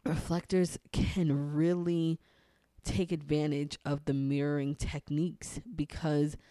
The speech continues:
they can literally, they're the perfect ones in a way to buy a course. If,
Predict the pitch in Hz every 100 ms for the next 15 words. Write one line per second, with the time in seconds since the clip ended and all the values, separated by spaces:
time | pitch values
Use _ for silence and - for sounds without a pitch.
0 | - _ _ - 170 - 214 185 160 156
1 | 170 180 170 151 151 151 _ _ _ _
2 | _ _ - - 190 220 226 - 220 214
3 | 202 160 160 160 151 147 - - - -
4 | 160 147 156 156 143 - 160 143 143 139
5 | - - 151 135 139 - - _ 147 -